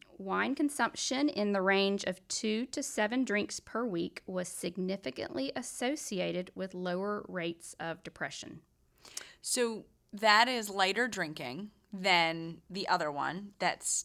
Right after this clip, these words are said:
Speaker 2: ten to fourteen drinks a week. Also, though, I think that it's important to, to highlight that the Predimed study is a,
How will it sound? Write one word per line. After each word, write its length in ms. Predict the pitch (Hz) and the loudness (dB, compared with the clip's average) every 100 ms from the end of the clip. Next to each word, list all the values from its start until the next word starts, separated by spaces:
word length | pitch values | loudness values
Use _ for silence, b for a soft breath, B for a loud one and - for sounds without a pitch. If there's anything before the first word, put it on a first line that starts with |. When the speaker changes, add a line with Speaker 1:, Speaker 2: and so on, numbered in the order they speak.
| _ | _
Speaker 2:
ten 300 | - 202 170 | -6 -2 -2
to 100 | 180 | -6
fourteen 680 | 180 185 - - 139 135 180 - _ _ | -4 -4 -4 -6 -6 -8 -10 -12 _ _
drinks 380 | 175 139 - - | -8 -8 -6 -6
a 80 | 175 | -4
week. 340 | 156 123 - B B B B B B | -6 -8 -10 B B B B B B
Also, 380 | 262 339 330 226 | 10 10 8 4
though, 260 | 190 180 170 | 8 8 8
I 120 | 190 | 4
think 300 | 185 202 - - | 2 -4 -6 -4
that 160 | 185 | -2
it's 140 | 180 180 | 0 -4
important 680 | 175 185 165 170 165 - - | -6 -4 -2 -4 -6 -10 -6
to, 400 | - 165 156 156 - _ _ | -4 -2 -2 -6 -12 _ _
to 120 | 196 185 | -6 2
highlight 440 | 170 165 156 - | 2 2 -2 -2
that 140 | 175 | -6
the 60 | 175 | -6
Predimed 520 | - 311 381 277 196 | 4 6 8 6 6
study 600 | 185 196 180 170 170 160 - | 4 4 4 4 0 -2 -2
is 540 | 185 180 175 170 - - _ | 2 4 2 0 -6 -10 _
a, 140 | 180 | 4